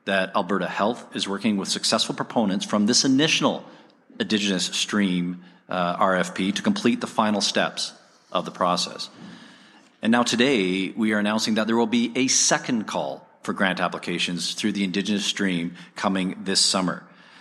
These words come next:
The Continuing Care Capital Program has three other grant streams as well. Each one is specialized, but the goal for each is the same,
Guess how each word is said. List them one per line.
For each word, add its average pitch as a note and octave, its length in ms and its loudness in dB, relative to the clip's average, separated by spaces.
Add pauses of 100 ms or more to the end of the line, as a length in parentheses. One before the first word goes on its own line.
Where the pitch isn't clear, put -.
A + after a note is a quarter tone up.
(340)
The A2+ 80 -2
Continuing C3+ 460 4
Care A#2+ 200 4
Capital G#2+ 400 0
Program A#2 600 -4
has G2+ 300 0
three A#2+ 400 2
other C3 200 2
grant F2 320 -2
streams E2 460 -8 (180)
as F#2+ 160 -4
well. G2 340 -2 (380)
Each C3 240 2
one A2 320 4
is A2+ 80 0
specialized, D#2+ 720 -2 (560)
but G2+ 120 -4
the A#2 60 0
goal A#2 600 0 (220)
for A#2+ 220 -2
each - 440 0 (280)
is G2+ 200 -2
the F#2+ 80 -2
same, F2 420 0